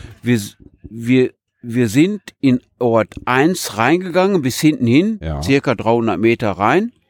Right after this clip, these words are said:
Speaker 1: zweihundertfünfzig, dreihundert Meter rein. Das Ort da drüber wurde mit einem riesen Kreuz und,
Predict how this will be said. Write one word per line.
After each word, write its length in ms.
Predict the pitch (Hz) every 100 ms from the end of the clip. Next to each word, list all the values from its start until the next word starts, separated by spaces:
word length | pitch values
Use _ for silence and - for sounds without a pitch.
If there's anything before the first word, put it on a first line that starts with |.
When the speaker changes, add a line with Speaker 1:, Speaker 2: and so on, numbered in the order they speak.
| _ _ _
Speaker 1:
zweihundertfünfzig, 680 | 117 120 120 - 160 151 123
dreihundert 380 | 110 117 110 85
Meter 320 | 127 165 208
rein. 540 | 143 107 113 170 254 - - - - - _
Das 320 | 127 123 - -
Ort 260 | 196 247 -
da 140 | 190
drüber 560 | 147 143 247 160 104 87 - _ _ _ _ _ _ _ -
wurde 580 | 110 131 160 196 220 190
mit 260 | 147 -
einem 340 | 120 120 117 107
riesen 520 | 117 196 202 190 -
Kreuz 600 | - 120 151 220 - -
und, 200 | - 120